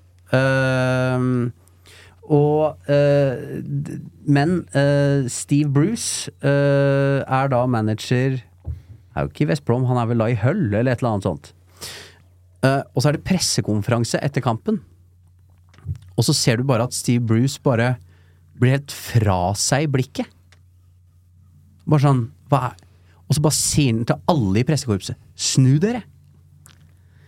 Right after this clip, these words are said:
For han har da på en skjerm bak der Wayne Rooney scorer fra midten. Så pressekonferansen, alle, alle bare stopper, snur seg,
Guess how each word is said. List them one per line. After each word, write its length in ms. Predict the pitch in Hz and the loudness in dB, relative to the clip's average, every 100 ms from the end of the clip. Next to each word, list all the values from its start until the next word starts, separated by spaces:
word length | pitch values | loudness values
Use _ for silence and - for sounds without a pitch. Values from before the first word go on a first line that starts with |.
| _ - | _ -20
For 160 | - 139 | -2 0
han 200 | 151 160 | 2 2
har 200 | 147 147 | 2 2
da 100 | 131 | 0
på 100 | 147 | -2
en 80 | 156 | -4
skjerm 560 | - - 131 156 160 | -4 -2 -2 0 0
bak 320 | 143 175 180 | 0 -2 -4
der 140 | - 143 | -2 0
Wayne 240 | 135 139 | 2 2
Rooney 320 | 120 110 143 | 2 2 0
scorer 640 | 139 - 175 135 101 95 127 | 0 -2 0 0 0 -2 -4
fra 320 | - 127 113 | -2 -2 0
midten. 440 | 123 117 - - 240 - - 165 - | 0 -2 -4 -6 -6 -8 -6 -4 -2
Så 180 | 175 175 | 0 0
pressekonferansen, 760 | 202 - 127 117 131 156 180 | 0 0 -2 0 0 -2 -4
alle, 180 | - 175 | -2 -2
alle 220 | 190 156 | 0 0
bare 100 | 147 | 0
stopper, 680 | - - 185 143 _ - 220 151 160 | -2 -2 -4 -6 _ -4 -4 -4 -6
snur 580 | 147 - 156 147 131 123 | -4 0 2 2 2 -2
seg, 260 | - 254 | -4 -4